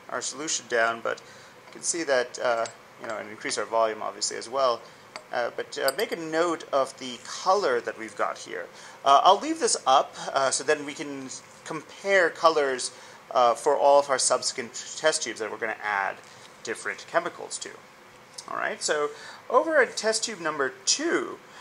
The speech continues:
I'm going to add ten drops of one molar, uh, iron three nitrate. Okay, so, uh, the thing to observe here, of course, with our iron three nitrate,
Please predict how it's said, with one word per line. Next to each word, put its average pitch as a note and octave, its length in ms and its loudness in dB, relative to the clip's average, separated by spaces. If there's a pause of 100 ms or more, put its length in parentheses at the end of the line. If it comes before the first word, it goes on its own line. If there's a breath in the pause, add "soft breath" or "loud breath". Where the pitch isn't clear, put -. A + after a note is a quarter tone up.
(160 loud breath)
I'm D4 180 2
going F4 160 -4
to D#4 100 -6 (140)
add C#3+ 360 4 (200)
ten A3+ 340 -6
drops C3+ 840 2
of A#2+ 300 0
one E3 240 2
molar, C3+ 680 2 (480 loud breath)
uh, G#2 300 4 (180)
iron C#3 380 2
three B2+ 420 -8
nitrate. - 760 -4 (360)
Okay, - 260 -12
so, A#2 400 2 (500 loud breath)
uh, A#2+ 220 2
the B2+ 120 -12
thing A#3 400 -4
to D#3 380 -4
observe C#3 400 -2
here, A3+ 440 0
of G3 260 -8
course, A#2 320 -2
with A#2+ 100 -4
our A2 240 4
iron A#2 280 0
three A#2+ 180 -10
nitrate, C3+ 600 -4